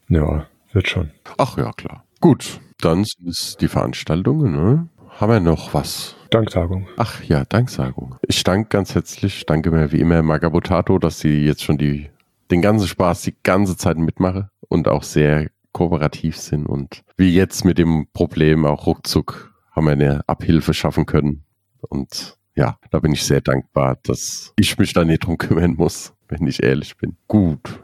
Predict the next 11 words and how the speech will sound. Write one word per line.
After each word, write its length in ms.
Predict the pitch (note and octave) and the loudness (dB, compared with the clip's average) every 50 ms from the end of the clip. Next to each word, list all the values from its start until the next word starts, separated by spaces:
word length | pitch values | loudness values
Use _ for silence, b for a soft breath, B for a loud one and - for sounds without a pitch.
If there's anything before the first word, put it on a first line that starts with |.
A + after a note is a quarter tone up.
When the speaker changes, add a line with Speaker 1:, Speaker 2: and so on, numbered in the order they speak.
| _ _ - - | _ _ -10 -4
Speaker 2:
Und 720 | - - F2+ G#2 B2 C#3+ E3+ F#3 G3+ - - - - - _ | 0 2 4 4 4 4 2 0 -2 -4 -8 -14 -16 -12 _
ansonsten, 840 | - D#2+ E2 D2+ D#2 F2 F#2+ G2+ - - - C3+ C3+ C#3 C#3+ C3+ B2 | -2 -2 0 2 2 2 0 0 -4 -2 0 2 2 2 2 2 2
ja, 240 | G2+ F2+ D#2+ C#2+ C#2 | 4 4 4 2 0
gucken 320 | - - C3 C3+ C#3 B2+ | -4 -10 -4 0 2 4
wir 120 | A2 G#2 | 4 4
mal, 280 | F#2 F#2 F#2+ F#2+ F#2+ G2 - | 4 4 2 2 2 0 -2
ob 180 | - - - | -4 -4 0
wir 320 | - E2+ D#2+ D#2+ D#2 C2 G1+ | 2 2 4 4 4 4 4
ein 120 | - D#2+ | 2 2
paar 160 | - F#2+ F#2 | 0 0 2
Infos 680 | - G#2 A#2+ A#2+ - G#2 G2+ F#2+ - - - - - _ | 4 4 2 4 2 2 2 0 -2 -6 -12 -12 -14 _